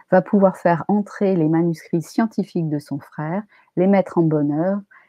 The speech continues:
et obtenir également de faire imprimer ses ouvrages les plus importants. Une commission scientifique sera même montée au moment, euh, de l'édition, euh, des voyages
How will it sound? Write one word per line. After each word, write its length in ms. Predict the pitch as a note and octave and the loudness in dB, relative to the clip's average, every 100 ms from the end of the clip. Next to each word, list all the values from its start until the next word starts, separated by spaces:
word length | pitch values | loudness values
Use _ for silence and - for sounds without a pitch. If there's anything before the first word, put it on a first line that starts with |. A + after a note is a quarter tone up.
| _ | _
et 220 | - F#3 | 2 2
obtenir 720 | - A3+ - G3 E3+ D3+ F3 F3 | 4 2 2 0 2 2 0 0
également 580 | D#3+ D3 D3 D#3 F#3+ G#3+ | -2 -2 0 0 0 -2
de 160 | E3 D#3+ | -4 -4
faire 400 | - D#3+ F3 - | -4 -4 -4 -6
imprimer 720 | - G3 - - D#3+ D#3 F3 _ _ | -4 -4 -4 -4 0 0 0 _ _
ses 300 | - A#3 G3+ | 0 4 4
ouvrages 420 | F#3 D#3 E3+ F#3+ E3 | 2 2 2 2 2
les 80 | |
plus 300 | E3+ - E3+ | 0 0 2
importants. 640 | E3+ G3+ D3+ - - C#3+ F#3+ - - _ - | 2 0 -4 -6 -6 -6 -6 -12 -20 _ 4
Une 120 | G3 | 4
commission 520 | G3+ B3 A#3 - G3 | 8 8 6 4 -4
scientifique 600 | F3 E3 D#3+ C#3+ - C4 | -2 -2 -2 -4 -4 -4
sera 300 | - G#3 E3+ | -2 -2 0
même 240 | E3+ F3 F3 | 0 0 2
montée 560 | F#3 A3+ A3 F3 G3+ - | 2 0 -2 -4 -4 -2
au 180 | - G#3 | 2 6
moment, 520 | A3 G#3 F3 G3 A3 - - - | 6 4 2 0 -4 -10 -4 2
euh, 220 | D#3+ D#3+ | 2 2
de 160 | D#3 | 2
l'édition, 840 | G3 A3 F#3+ E3 D#3+ - - F3+ G#3 | 2 4 2 0 -6 -8 -2 -2 -2
euh, 220 | - D#3 D#3 | -2 -2 -2
des 140 | F3 | -2
voyages 460 | E3+ D#3+ E3+ D#3+ | 0 0 0 -2